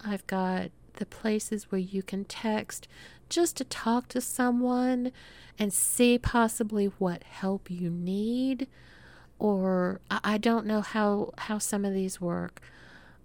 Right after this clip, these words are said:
Um, I do know that all of these phone numbers and all of these websites that I'm about to give you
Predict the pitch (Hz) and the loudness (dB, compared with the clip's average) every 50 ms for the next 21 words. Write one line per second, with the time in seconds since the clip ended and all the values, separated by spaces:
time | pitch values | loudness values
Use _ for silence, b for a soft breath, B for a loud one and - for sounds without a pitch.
0 | - - 196 202 185 180 180 175 170 170 165 165 165 180 - - - - - - | -10 -8 -6 -4 -2 0 0 0 0 -2 -2 -4 -6 -8 -10 -14 -20 -20 -20 -20
1 | - - - 208 208 190 175 - 220 240 277 311 311 269 226 202 196 185 185 185 | -16 -6 -2 0 0 0 2 4 4 6 6 6 6 6 4 4 2 2 0 0
2 | 196 220 240 254 - b b b b b b b - 202 190 - 214 202 196 190 | 0 -2 -4 -4 -6 b b b b b b b -10 -8 0 2 2 4 4 4
3 | 190 185 185 185 185 185 - - - - - - b b b b b b b b | 2 2 2 0 0 -2 -4 -8 -14 -16 -16 -16 b b b b b b b b
4 | b b - - - - - - - - - - - - - - - - - - | b b -20 -20 -20 -20 -20 -20 -20 -20 -20 -20 -20 -20 -20 -20 -20 -20 -20 -20
5 | - - - - - - - - 214 233 254 302 320 294 330 339 349 339 - - | -20 -20 -20 -20 -18 -4 2 6 8 8 8 8 8 6 6 6 6 4 2 2
6 | - 240 226 226 208 208 202 196 190 196 190 190 196 202 - - - b b b | 2 4 4 4 2 0 0 -2 -2 -2 -4 -4 -4 -6 -8 -10 -14 b b b
7 | b - - 185 196 185 - - - 202 220 233 254 269 - 294 277 - 262 226 | b -8 -4 -4 -4 -4 -4 -2 2 4 6 6 4 4 2 0 0 0 0 2
8 | 220 214 220 - - 214 190 190 185 - - - 196 196 190 190 185 - 196 185 | 2 0 0 -2 -2 -2 -2 -4 -4 -6 -6 -4 -2 -2 -2 -2 -2 -2 -4 -4
9 | 180 - - 196 196 233 240 247 226 - 196 190 185 185 180 175 175 175 175 | -4 -6 -8 -4 0 2 2 2 2 0 0 0 0 0 0 0 -2 -2 -4